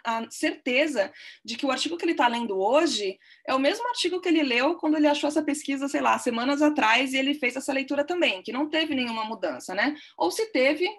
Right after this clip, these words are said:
ele precisa ficar sabendo que mudança foi essa, por motivos óbvios, né? Ah, essa possível alteração, gente, pode ser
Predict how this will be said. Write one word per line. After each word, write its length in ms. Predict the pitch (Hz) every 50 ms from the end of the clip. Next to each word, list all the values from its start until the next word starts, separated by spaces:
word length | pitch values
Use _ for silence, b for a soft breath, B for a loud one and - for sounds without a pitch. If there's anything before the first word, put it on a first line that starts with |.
| _ _
ele 140 | 262 254 285
precisa 200 | 294 - 311 302
ficar 160 | 294 302 302
sabendo 420 | - 370 381 311 311 285 302 277
que 100 | - 277
mudança 340 | 226 214 - 214 220 - 233
foi 180 | - 277 254 -
essa, 300 | 139 202 - - - - _ _ _ _
por 120 | 208 202
motivos 520 | 208 220 - 247 226 254 277 254 - - -
óbvios, 480 | - 196 185 - - - 277 - - -
né? 280 | 226 240 269 320 302 - _ _ B B B B B B B B B B B B B B B _ -
Ah, 800 | 247 247 240 240 240 233 240 233 233 233 233 233 233 240 247 - _ _ _ _ _ _
essa 240 | - 269 302 302 -
possível 380 | - 403 359 - 311 294 269 254
alteração, 600 | 247 - 226 202 190 - - - 269 269 277 262
gente, 320 | - 196 185 190 - -
pode 220 | - 233 233 247 262
ser 400 | 254 - - 254 247 240 240